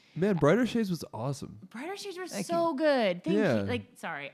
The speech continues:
Speaker 2: I am such a fangirl for him. I, I, I love that I got Andrew when he wasn't in a band. Like, that makes me so happy 'cause I never wanted to date a band boy, but, like,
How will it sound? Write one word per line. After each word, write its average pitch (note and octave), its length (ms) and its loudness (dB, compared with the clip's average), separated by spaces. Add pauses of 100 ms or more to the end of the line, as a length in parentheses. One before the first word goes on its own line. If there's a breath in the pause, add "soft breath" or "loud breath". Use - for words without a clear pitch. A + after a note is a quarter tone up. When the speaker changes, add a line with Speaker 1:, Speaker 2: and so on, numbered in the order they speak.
Speaker 2:
I A#3 220 -2
am G#3 300 -8
such F#3+ 160 -14
a F#3 60 -12
fangirl C#3+ 480 -12
for B2+ 100 -16
him. C#3+ 360 -18
I, D3 220 -8 (500)
I, F#3 160 -4
I G3 180 4
love G#3 400 2 (280 soft breath)
that F#3+ 100 2
I F#3+ 60 4
got F#3 160 0
Andrew F3 400 0
when E3 100 -2
he D#3 120 -6
wasn't C3 380 -6
in B2+ 80 -8
a A#2+ 60 -12
band. - 400 -14 (320)
Like, E3 160 -4
that F3 200 2
makes F3 220 -6
me E3+ 100 -2
so D3+ 360 -4
happy D3+ 500 -4
'cause E3+ 160 -10
I D#3 80 -4
never C#3+ 280 -6
wanted C#3+ 300 -6
to D#3+ 40 -10
date C#3+ 240 -6
a - 20 -8
band B2+ 320 -8
boy, F#3 400 0
but, A2+ 160 -8
like, C#3 300 -4